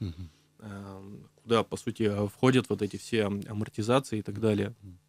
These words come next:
Speaker 2: Вот, поэтому, э, газ — это не панацея, да, то есть мы должны это понимать. И вот как бы огульно, да, всё переводить на газ,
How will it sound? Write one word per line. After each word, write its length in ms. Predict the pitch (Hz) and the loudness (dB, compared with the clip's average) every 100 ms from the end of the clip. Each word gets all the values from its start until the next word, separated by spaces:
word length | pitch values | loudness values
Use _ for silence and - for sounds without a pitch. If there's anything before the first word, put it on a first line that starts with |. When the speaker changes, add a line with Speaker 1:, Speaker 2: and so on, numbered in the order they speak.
| _ _ _ _ _ _ - 117 | _ _ _ _ _ _ 0 4
Speaker 2:
Вот, 200 | 107 98 | 4 6
поэтому, 680 | 110 123 139 127 123 120 107 _ _ - - - - - _ | 6 6 6 6 6 4 2 _ _ -20 -20 -20 -20 -20 _
э, 200 | 107 104 | 4 4
газ — 420 | 101 131 143 - - - - - | 6 8 8 2 -8 -18 -6 0
это 220 | 120 107 | 2 4
не 120 | 113 | 2
панацея, 720 | 110 110 110 - 185 175 143 - _ _ - | 4 2 2 4 6 4 0 -10 _ _ -14
да, 240 | 117 117 | -4 -2
то 140 | 110 110 | 0 -2
есть 200 | 101 104 | -2 -4
мы 220 | 107 113 | 2 2
должны 280 | 104 104 113 | 2 2 2
это 180 | 107 101 | 2 0
понимать. 520 | 104 104 123 180 - _ - - _ _ - | -2 2 4 4 2 _ -20 -20 _ _ 0
И 480 | 113 107 110 104 101 | 4 6 6 6 4
вот 180 | 104 - _ _ _ _ - | 0 -6 _ _ _ _ -4
как 180 | 107 101 | -2 0
бы 160 | 104 | 0
огульно, 520 | 101 107 147 170 127 101 | -2 2 4 6 4 4
да, 220 | 110 110 | 4 4
всё 260 | - - 123 | 2 0 2
переводить 600 | 110 107 110 117 127 107 | 4 4 4 2 0 0
на 120 | 101 | 2
газ, 340 | 131 151 - | 4 4 2